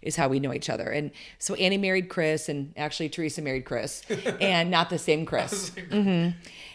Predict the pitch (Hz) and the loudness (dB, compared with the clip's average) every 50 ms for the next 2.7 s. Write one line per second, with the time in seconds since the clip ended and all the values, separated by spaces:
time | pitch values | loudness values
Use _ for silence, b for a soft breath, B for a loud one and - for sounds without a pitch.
0 | B - - 240 240 233 - - 254 233 220 226 220 185 185 - 202 170 143 131 | B 0 2 4 4 4 4 4 6 8 8 8 8 6 4 2 0 0 0 0
1 | 131 123 - 113 120 123 127 - - 123 120 110 107 110 - 131 214 190 190 226 | -4 -6 -8 -6 -6 -6 -6 -6 -6 -6 -6 -6 -8 -8 -6 -4 0 4 4 6
2 | 202 175 156 147 127 120 117 123 131 127 127 - - - | 6 6 4 2 0 -2 -4 -4 -6 -8 -10 -12 -14 -4